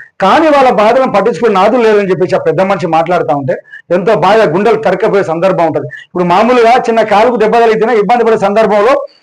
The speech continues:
ఆయన కాలు లేక మొత్తం కాలే సగం పోయింది, ఆయన నడవలేని పొ-, పొజిషన్లో అది నాకు ఆసరాగా ఉంటది, నా కుటుంబానికి నేను పని చేసుకుంటా, దాన్ని భరోసాగా నిలుస్తా, నేను బయట పోయి పది మందితో తిరగలుగుతానే వ్యవస్థను ఈరోజు ప్రభుత్వం కల్పించలేకపోతుంది. గత ప్రభుత్వాలు దీని ప-, నాకు already సీఎం రిలీఫ్ ఫండ్ వస్తే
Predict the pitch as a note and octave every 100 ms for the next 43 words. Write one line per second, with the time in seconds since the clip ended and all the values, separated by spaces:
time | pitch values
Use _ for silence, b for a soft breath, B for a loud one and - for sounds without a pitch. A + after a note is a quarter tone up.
0 | B - A#3 - A#3 D4+ D4+ C#4+ C#4 C4+
1 | A#3 B3 B3+ - A#3 C#4 A3+ A3 F#3 G3
2 | F#3 E3 B B - G#3+ G3+ A#3+ C#4+ C4+
3 | A#3 F#3+ G#3+ G#3 G3+ B3+ A3 G3+ G3 G3
4 | E3+ E3+ G#3+ A#3+ G#3 F#3+ F#3 - b b
5 | F#3+ F#3+ G3+ A#3+ A#3+ A#3 G#3 G#3 G3 F#3
6 | A#3 A#3 - F#3+ F#3 F#3+ D#3+ F#3+ G#3 G3+
7 | F3+ F3+ F#3+ - - B - F#3+ F#3+ G#3
8 | A#3 G#3 G3 F#3 G3+ G3+ G3 G3+ G3 F3+
9 | F3 E3+ D#3 C#3+ _ - G3 B3 C#4 B3+
10 | B3 D4 - _ _ _ _ _ - E3+
11 | G3 - G3+ A3 - - F#3 A3 G3+ G3+
12 | F3+ D#3+ E3+ D#3 D3 D3+ B - G3+ D4+
13 | D#4 D#4+ D#4 D4 C#4 C4+ B3 A3+ A3 G#3+
14 | G3+ A3+ A#3+ A3+ G3+ E3+ C4 B3 B3 C4+
15 | B3 A3 A3 C#4